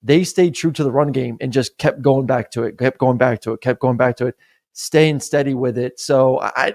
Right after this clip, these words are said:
I, I think this was more to me a, a coaching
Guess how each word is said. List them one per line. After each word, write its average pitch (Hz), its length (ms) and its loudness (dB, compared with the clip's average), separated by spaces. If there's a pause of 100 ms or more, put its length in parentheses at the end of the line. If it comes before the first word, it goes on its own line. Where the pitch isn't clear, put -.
I, 151 180 0 (1080)
I 156 120 2
think 233 160 -6
this 180 160 -8
was 139 180 -4
more 156 300 2
to 143 140 -4
me 143 600 0
a, 127 340 2
a 131 180 -2 (140)
coaching 147 640 0